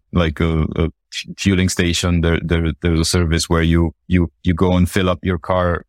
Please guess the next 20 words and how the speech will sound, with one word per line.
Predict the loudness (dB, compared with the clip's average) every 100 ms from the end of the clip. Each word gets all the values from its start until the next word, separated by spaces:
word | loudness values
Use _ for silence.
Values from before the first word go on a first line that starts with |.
| -12
and | -6
then | -4
you | -4
pay | -2 -2
at | -2
the | -4
end | -6
of | -8
the | -6
month. | -2 -4 -4
You | -10
don't | -10 -10
pay | -6
on | -6 -6
the | -10
spot. | -4 -4 0
We | 0 2
have | 2 0 -2
companies | 0 0 0 2
like | 0